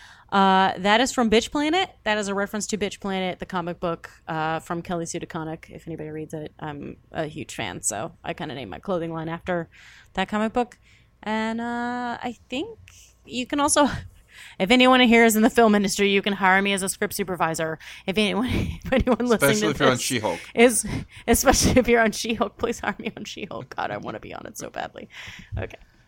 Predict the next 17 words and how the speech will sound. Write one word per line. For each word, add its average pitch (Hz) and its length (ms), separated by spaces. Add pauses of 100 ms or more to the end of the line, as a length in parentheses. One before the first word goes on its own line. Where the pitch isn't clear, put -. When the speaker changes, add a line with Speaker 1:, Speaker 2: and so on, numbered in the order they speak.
(920)
Speaker 2:
Um, 139 400
and 123 280
for 131 240
me, 143 280
I 131 180
will 123 160
be 117 220
raising 117 540
money 127 680 (300)
from 113 320
now 113 380
until 107 480
November 107 960
for 104 640
Extra 117 380
Life 113 560
with, 113 400